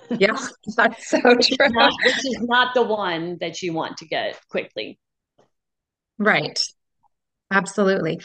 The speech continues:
Speaker 1: So, um, what do you think in terms of people being sensitive to oxalates? I mean, I'm sure some people just genetically are, but then what else? I mean, I'm sure people who are just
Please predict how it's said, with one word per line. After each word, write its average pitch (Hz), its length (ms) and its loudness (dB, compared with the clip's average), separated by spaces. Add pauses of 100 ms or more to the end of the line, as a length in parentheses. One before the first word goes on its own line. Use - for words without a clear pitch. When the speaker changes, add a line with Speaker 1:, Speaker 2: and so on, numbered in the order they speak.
(160)
Speaker 1:
So, 302 400 2 (120)
um, 254 340 4
what 254 200 2
do 294 80 -2
you 370 100 -8 (120)
think 240 300 -2 (380)
in 226 140 2
terms 240 280 0
of 254 160 0
people 214 380 -2
being 190 260 -4
sensitive 190 580 -4
to - 80 -6
oxalates? 214 560 0
I 220 60 2
mean, 196 200 -2 (400)
I'm 220 140 4
sure 247 220 4
some 214 280 2
people 214 440 0
just 175 340 -4
genetically 196 640 0
are, 262 260 2
but 208 180 0
then 175 380 -2 (160)
what 190 300 0
else? - 300 -2
I 196 40 -4
mean, 180 180 -2
I'm 180 120 0
sure 185 220 -2
people 190 320 -2
who 180 120 -4
are 175 120 2
just 175 300 -6